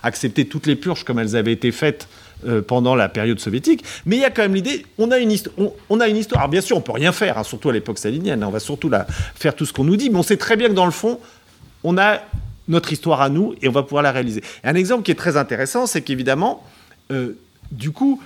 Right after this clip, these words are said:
comment réaliser notre histoire, c'est de montrer que dans le fond, on était révolutionnaire avant les, avant les soviétiques et avant les bolcheviks. Hein, et donc, dans l'écriture de l'histoire qu'on va voir en R D A, l'idée de souligner tout ce qui s'est fait, et notamment, par exemple, les premières émeutes, euh, qui étaient antérieures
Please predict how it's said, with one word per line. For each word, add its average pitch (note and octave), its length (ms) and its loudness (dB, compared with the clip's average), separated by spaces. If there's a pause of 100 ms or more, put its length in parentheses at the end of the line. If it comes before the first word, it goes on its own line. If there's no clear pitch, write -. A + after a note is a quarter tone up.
(180)
comment F3+ 240 4
réaliser D3+ 320 2
notre C#3+ 180 0
histoire, G#3+ 200 0
c'est D3+ 100 -6
de C#3 40 0
montrer C#3 200 -2
que E3+ 60 -2
dans C3+ 80 2
le B2+ 60 -2
fond, G#3 160 -4
on D#3 40 4
était C3 160 0
révolutionnaire B2+ 540 0
avant A#2+ 180 0
les, A2 180 -4
avant A2+ 200 -2
les G#2 100 -2
soviétiques A#2 560 -2
et G2+ 80 4
avant G2 160 0
les G#2+ 100 0
bolcheviks. A2+ 560 -2 (340)
Hein, G#2+ 80 -8
et A#2+ 80 -4
donc, C3+ 120 -4
dans D#3+ 120 0
l'écriture G3+ 420 -2
de F3 40 4
l'histoire F3 440 0
qu'on C#3 120 -8
va C3+ 80 0
voir C3 180 2
en A#2+ 60 -2
R A2 160 -2
D D#3 120 -2
A, A3+ 120 2
l'idée D#3 240 0
de D3 80 0
souligner D#3 400 -2
tout C4 180 -4
ce - 60 -6
qui E3+ 140 -6
s'est C#3+ 160 -2
fait, C#4 300 -2 (260)
et A2 60 -6
notamment, C3 400 0
par A#2+ 180 0
exemple, F3+ 380 -2
les C4 60 2
premières D#3+ 400 0
émeutes, F3 420 2 (640)
euh, A#2 320 -2
qui C3+ 120 -4
étaient F#3+ 320 0
antérieures E3+ 680 0